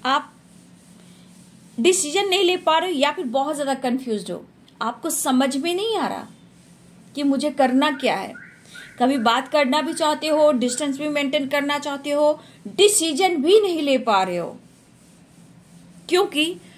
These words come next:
मुझे लग रहा है कि आप कहीं ना कहीं दूर की सोच रहे हो। मतलब दूर की सोच रहे हो, कुछ future, clarity और justice और कुछ positive चीज़। और ये चीज़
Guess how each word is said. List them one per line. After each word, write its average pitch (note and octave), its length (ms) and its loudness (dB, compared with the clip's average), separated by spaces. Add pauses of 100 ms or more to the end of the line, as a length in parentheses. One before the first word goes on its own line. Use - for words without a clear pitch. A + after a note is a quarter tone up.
(220)
मुझे D#4 340 4
लग D#4 160 4
रहा D4 140 0
है D#4 80 0
कि C#4 200 -6
आप C4 460 -2 (680)
कहीं E4+ 280 2
ना F#4 120 2
कहीं G3+ 340 -4 (520)
दूर G#3 320 -2
की D4+ 180 0
सोच A#3+ 400 -2
रहे E3 200 -2
हो। - 160 -12 (960)
मतलब C4 280 0
दूर D#4+ 320 -2
की F#4 80 2
सोच D#4 300 -2
रहे E4 80 0
हो, E4+ 140 -2
कुछ F#4+ 200 -2
future, C#4+ 580 0 (1040)
clarity C#4+ 760 2 (400)
और C4 160 2
justice B3 640 0 (1040)
और D#4 160 6
कुछ E4+ 280 -6
positive G#3+ 600 2
चीज़। D3+ 240 -10 (680)
और D#4 160 2
ये E4 260 0
चीज़ F4+ 300 -2